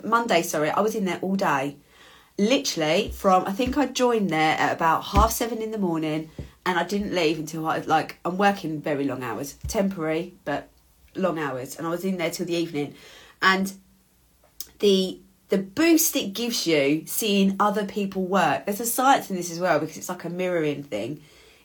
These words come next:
It's so impactful. You're not working on your own. And it can help you feel more motivated, less procrastination,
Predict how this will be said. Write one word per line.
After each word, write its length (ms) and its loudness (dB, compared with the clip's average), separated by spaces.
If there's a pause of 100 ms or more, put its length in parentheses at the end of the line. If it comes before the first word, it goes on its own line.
It's 180 -4
so 680 0 (360)
impactful. 800 -2 (180)
You're 140 -2
not 420 4
working 520 2
on 100 -6
your 180 -2
own. 300 0 (720)
And 100 0
it 80 -6
can 140 -6
help 500 0
you 140 -2
feel 240 -4
more 160 -4
motivated, 920 0 (380)
less 240 0 (260)
procrastination, 1200 -2